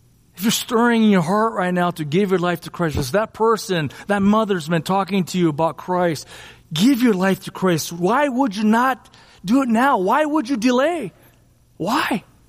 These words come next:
Is it the world? Is it your friends, displeasing your friends? Is it the pleasures of sin?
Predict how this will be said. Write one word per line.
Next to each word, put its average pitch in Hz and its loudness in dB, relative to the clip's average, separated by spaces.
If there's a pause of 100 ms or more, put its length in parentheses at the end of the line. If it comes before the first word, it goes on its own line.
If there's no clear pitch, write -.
(2750)
Is 151 -4
it 190 0
the 160 -2
world? 185 0 (560)
Is 120 -8
it 143 -2
your 147 -4
friends, 170 -2
displeasing 160 -4
your 143 -2
friends? 151 -4
Is 156 -6
it 160 -6
the 143 -2
pleasures 170 -4
of 139 -4
sin? 208 -2